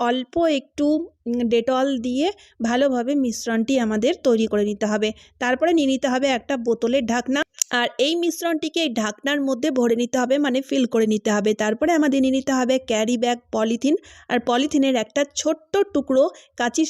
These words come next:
সাহায্যে আমি কেটে নিচ্ছি। কেটে নেওয়ার পরে ঢাকনার মধ্যে এই পলিথিনের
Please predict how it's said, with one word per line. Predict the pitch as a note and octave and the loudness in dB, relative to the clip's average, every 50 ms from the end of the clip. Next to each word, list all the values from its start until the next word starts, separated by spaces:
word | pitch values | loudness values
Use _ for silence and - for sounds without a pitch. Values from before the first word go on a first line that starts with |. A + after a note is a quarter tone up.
| - | -2
সাহায্যে | C4 A3+ G#3+ A3 G3+ G#3 A#3 B3 | -6 -6 -6 -6 -6 -2 -2 0
আমি | A#3+ A3+ A#3 D4 D#4+ | 0 2 0 0 0
কেটে | - B3 A3 G3+ A3 G#3 | 0 0 0 0 0 0
নিচ্ছি। | G3+ G#3 G3+ - - B3 G#3+ | 0 -2 -4 -4 -4 -6 -4
কেটে | - A#3 A3+ B3 B3+ | -2 -2 0 0 2
নেওয়ার | B3+ C4 C4 B3+ C4+ C4+ C#4 | 2 2 2 2 2 0 0
পরে | C4+ A#3 A#3+ A#3+ B3+ E4 A#4 - - - _ _ _ - - | 0 0 0 2 2 0 0 -2 -12 -20 _ _ _ -6 -2
ঢাকনার | A3 A#3+ B3+ A#3+ A#3+ - C#4 C#4+ D4+ D4+ D4 | 0 0 0 0 0 0 2 2 2 2 2
মধ্যে | C#4+ C#4 B3 G#3 G#3+ B3+ C4+ F#4+ A#4+ A#4+ - | 2 0 -2 -2 -2 0 0 0 0 0 0
এই | B3+ B3 | -2 -2
পলিথিনের | A#3+ - A#3 A3+ A#3 B3+ - C4+ A#3+ A#3+ A#3+ A#3 | 0 0 0 0 0 -2 -2 0 0 0 0 0